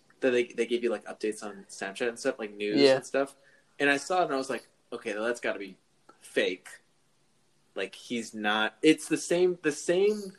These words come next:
Speaker 1: steps I went through for the Kobe
Speaker 2: The Kobe
Speaker 1: passing
Speaker 2: thing, yeah.
Speaker 1: went through for Chadwick. It was
Speaker 2: Yeah.
Speaker 1: just like, "Wait, like, how? That's not possible. He's way too young from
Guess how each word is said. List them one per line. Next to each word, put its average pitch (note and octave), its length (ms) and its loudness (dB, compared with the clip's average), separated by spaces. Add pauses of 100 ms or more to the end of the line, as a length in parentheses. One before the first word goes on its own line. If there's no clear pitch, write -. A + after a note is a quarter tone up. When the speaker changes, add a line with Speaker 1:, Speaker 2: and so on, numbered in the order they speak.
(180)
Speaker 1:
steps - 500 2
I D3+ 80 -4
went C3+ 240 -4
through C3 200 -8
for A#2+ 160 -10
the A2 60 -4
Kobe A#2+ 360 -4
Speaker 2:
The D#3 80 6
Kobe E3 300 10
Speaker 1:
passing A#2+ 200 0
Speaker 2:
thing, B2+ 40 -8
yeah. D3 140 -2 (560)
Speaker 1:
went C#3 260 0
through C#3+ 460 0
for C3 140 -4
Chadwick. - 520 -4 (640)
It C#3+ 60 4
was C#3+ 80 4
Speaker 2:
Yeah. - 40 -2
Speaker 1:
just C#3+ 140 -4
like, - 180 -4
"Wait, G#2 300 -4
like, G2+ 180 -6 (840)
how? A2+ 540 -2 (480)
That's A2+ 220 -6
not A#2+ 200 -4
possible. G2+ 600 -8 (260)
He's A#2+ 340 -8 (460)
way B2 240 0
too C3+ 200 -4
young B2 240 -4
from G#2 240 -8